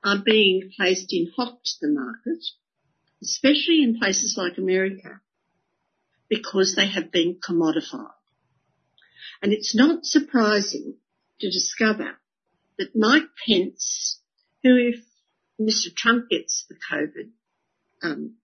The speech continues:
virus, he will become the new president of America. Mike Pence visited a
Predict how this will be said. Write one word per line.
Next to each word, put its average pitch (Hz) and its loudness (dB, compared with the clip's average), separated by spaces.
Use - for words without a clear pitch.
virus, - -2
he 269 8
will 254 4
become 170 0
the 160 -4
new 165 2
president 165 -2
of 160 -12
America. 220 -2
Mike 262 2
Pence 220 0
visited 208 -4
a - -20